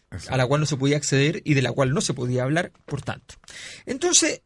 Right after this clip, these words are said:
Speaker 2: un personaje increíble que además estaba al borde del suicidio permanentemente, a tal punto que iba a ver a Russell a las once o doce de la noche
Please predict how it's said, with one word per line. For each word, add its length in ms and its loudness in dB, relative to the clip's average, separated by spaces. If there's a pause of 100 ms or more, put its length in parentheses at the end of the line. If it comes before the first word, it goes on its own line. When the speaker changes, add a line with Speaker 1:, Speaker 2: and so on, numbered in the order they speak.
(140)
Speaker 2:
un 200 -4
personaje 420 2
increíble 440 2
que 100 2
además 260 2
estaba 240 0
al 80 0
borde 180 0
del 100 0
suicidio 380 0
permanentemente, 800 0 (460)
a 80 -8
tal 120 2
punto 240 -2
que 80 0
iba 100 4
a 40 2
ver 120 2
a 60 -2
Russell 340 0
a 60 0
las 140 -2
once 300 0
o 220 0
doce 220 -2
de 60 0
la 80 2
noche 380 -2